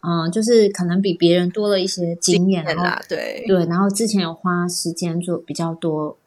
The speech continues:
Speaker 1: 就是专注在这个地方。
Speaker 2: 嗯。
Speaker 1: 然后我觉得其实，嗯，就是大家有时候会说，“哎，那适合自己的投资方式是什么？”其实我真的遇-，就是其实我早期啊，就是在学投资的时候，那时候诈骗还没那么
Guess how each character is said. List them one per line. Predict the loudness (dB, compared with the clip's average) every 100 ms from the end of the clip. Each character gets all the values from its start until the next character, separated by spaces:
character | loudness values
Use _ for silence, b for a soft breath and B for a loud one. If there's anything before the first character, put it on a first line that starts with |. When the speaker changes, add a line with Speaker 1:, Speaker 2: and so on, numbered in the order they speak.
| _
Speaker 1:
就 | -6
是 | -4 -4
专 | -4 -6
注 | -4 -6
在 | -6 -10 -10
这 | -10
个 | -10 -12 -8
地 | -8 -8
方。 | -14 -14 -12 -8
Speaker 2:
嗯。 | -4 -4 -4 0
Speaker 1:
然 | 2
后 | 4
我 | 2
觉 | 0 0
得 | 0
其 | -2 -2
实， | -4 -2 -2 -2 B B B B _
嗯， | 6 8 8
就 | 8 4
是 | 2 2 -2 -2
大 | 2
家 | 2
有 | 2
时 | 2
候 |
会 | 0
说 | 0 0
，“哎， | 0
那 | 0 -2 0
适 | 2 4
合 | 4 2
自 | 2 0
己 | 0
的 |
投 | -4 -4 -4
资 | -2
方 | -2 -2 -4
式 | -4 -4
是 | -4 -6
什 | -8
么？” | -12 -4
其 | -2
实 | 2
我 | 2 2
真 | 2
的 | 2 2
遇-， | 0 -2 -2
就 | 0
是 | -2 -4 B 0
其 | 4
实 | 6
我 | 4
早 | 0 -2
期 | -2 -2 -2
啊， | -2
就 | -2
是 | 0 2
在 | 2 0 -2 B -6
学 | 0 0
投 | 2
资 | 0
的 | 0
时 |
候， | 0 0 2
那 | 4
时 | 4
候 |
诈 | 2 2 4
骗 | 2 0
还 | 0
没 | -2 -2
那 | 2
么 | 2 0